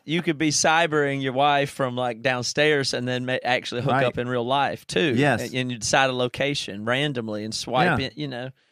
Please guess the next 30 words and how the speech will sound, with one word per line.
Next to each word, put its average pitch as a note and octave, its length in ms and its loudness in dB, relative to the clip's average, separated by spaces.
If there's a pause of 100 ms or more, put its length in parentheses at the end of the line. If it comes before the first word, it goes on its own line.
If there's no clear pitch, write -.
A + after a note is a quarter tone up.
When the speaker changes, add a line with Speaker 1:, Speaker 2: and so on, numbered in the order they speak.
(180)
Speaker 1:
do D3+ 120 4
it, C#3 160 0 (200)
you D3+ 100 -2
know, A#2+ 220 -6 (120)
you - 120 -14
could B2+ 140 -8
re-, B2 100 -8
make C3 220 -6
a B2 60 -4
whole B2+ 220 -2 (500)
Speaker 2:
I G3 140 4
know. A#3+ 200 4
It's F3+ 200 4
Speaker 1:
whole, C#3+ 120 4
Speaker 2:
awesome. B2+ 440 0 (100)
I D#3+ 120 2
Speaker 1:
you D#3+ 140 2
know, B2+ 200 2
event C3+ 360 -2
out G2+ 160 -6
of F#2 120 -8
it. E2+ 100 -10 (640)
Speaker 2:
She, B2+ 440 -6
uh, E3 140 -2 (120)
we've F3+ 120 8
been F3 120 2
watching E3+ 260 4
that. C#3+ 140 2
You B2+ 300 2
seen, D3 280 0